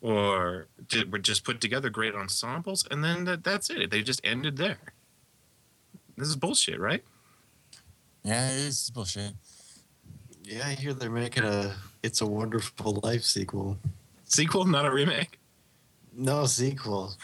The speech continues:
Speaker 1: <laughs>
Speaker 3: Like, his grandson, like, goes through the same thing.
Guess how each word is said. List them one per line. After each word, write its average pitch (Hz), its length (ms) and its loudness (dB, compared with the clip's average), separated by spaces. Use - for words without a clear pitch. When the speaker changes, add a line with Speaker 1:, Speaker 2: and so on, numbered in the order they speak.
Speaker 1:
<laughs> - 320 0
Speaker 3:
Like, 120 200 2
his 131 140 4
grandson, 113 1200 2
like, 104 480 -6
goes 107 340 2
through 117 100 0
the 101 160 -2
same 110 340 8
thing. 104 680 0